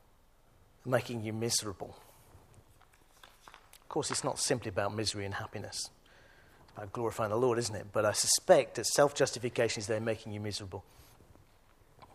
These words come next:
Is there an antidote? Yeah, I think there is. And this is the other part of my theory, which, which needs testing. I, I think the other part of the antidote, or, or I think the antidote is to delight yourself in the Lord.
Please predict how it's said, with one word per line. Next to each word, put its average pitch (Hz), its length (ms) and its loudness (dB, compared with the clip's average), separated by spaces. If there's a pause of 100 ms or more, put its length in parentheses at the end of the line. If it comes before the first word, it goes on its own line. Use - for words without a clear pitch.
(140)
Is 160 140 0
there 165 80 4
an 139 80 6
antidote? 110 480 -2 (2000)
Yeah, 165 340 4
I 123 160 4
think 151 220 0
there 139 180 2
is. - 300 -2 (280)
And 131 260 6
this - 220 2
is 147 120 2
the 160 60 10
other 147 100 12
part 127 180 8
of 120 60 4
my 113 100 2
theory, 107 300 -4
which, 123 200 -8
which 151 240 -4
needs 180 220 -2
testing. - 400 -4 (640)
I, 147 220 10
I 151 40 8
think 156 180 0
the 175 40 8
other 185 120 8
part 131 260 6
of 123 40 -6
the 127 80 2
antidote, 123 460 0 (100)
or, 135 180 0
or 131 120 4
I - 20 0
think 165 200 2
the 135 80 8
antidote 135 460 4
is 123 280 2
to 127 120 -4
delight 127 420 0
yourself 113 400 -4
in 107 60 -8
the 104 80 -8
Lord. 90 340 -8